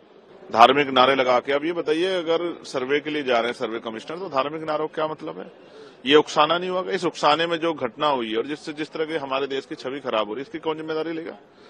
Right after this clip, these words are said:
तो पुलिस प्रशासन, एडमिनिस्ट्रेशन और सरकार, तीनों का फेलियर है। और मैं फिर ये कहूंगा कि कोर्ट जाना चाहिए।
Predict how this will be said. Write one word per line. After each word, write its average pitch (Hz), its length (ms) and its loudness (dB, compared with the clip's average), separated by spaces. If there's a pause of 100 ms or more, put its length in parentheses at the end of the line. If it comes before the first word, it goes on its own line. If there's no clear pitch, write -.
(380)
तो 156 80 6
पुलिस 165 300 4
प्रशासन, 160 720 4
एडमिनिस्ट्रेशन 131 580 -2
और 220 140 -4
सरकार, 151 380 -2
तीनों 151 300 -6
का 170 100 2
फेलियर 117 380 4
है। 98 120 2 (440)
और 135 120 4
मैं 170 120 0
फिर 185 200 2
ये 190 100 4
कहूंगा 117 400 -4 (720)
कि 143 80 -8
कोर्ट 143 300 2
जाना 147 240 2
चाहिए। 139 320 -10